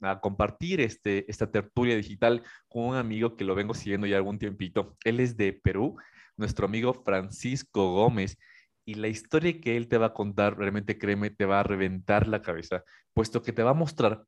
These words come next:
de cómo han sido sus orígenes, su proceso, su historia y sus grandes avances.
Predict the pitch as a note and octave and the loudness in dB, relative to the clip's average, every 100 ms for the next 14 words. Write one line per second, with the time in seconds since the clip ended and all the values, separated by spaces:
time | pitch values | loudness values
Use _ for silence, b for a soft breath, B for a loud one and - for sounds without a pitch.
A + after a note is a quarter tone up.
0 | _ _ b b A2 A2 - D3+ E3 D#3 | _ _ b b -10 -6 -2 0 0 0
1 | C#3 - G2 - G#2+ A2 A#2 A2+ A2+ - | -4 -4 -10 -6 -4 -2 -2 -2 -6 -8
2 | _ - G#2+ - A#2 A2+ G#2+ A2+ - b | _ -8 -2 0 2 0 -2 -4 -6 b
3 | b b - G#2+ - A#2 A#2 C3 - A2+ | b b -8 -8 2 4 6 4 0 -4
4 | A#2 G#2 G2+ A2+ G#2+ G#2 G2+ - - F2 | -4 -2 2 2 2 0 -2 -6 -10 -12
5 | - - | -12 -20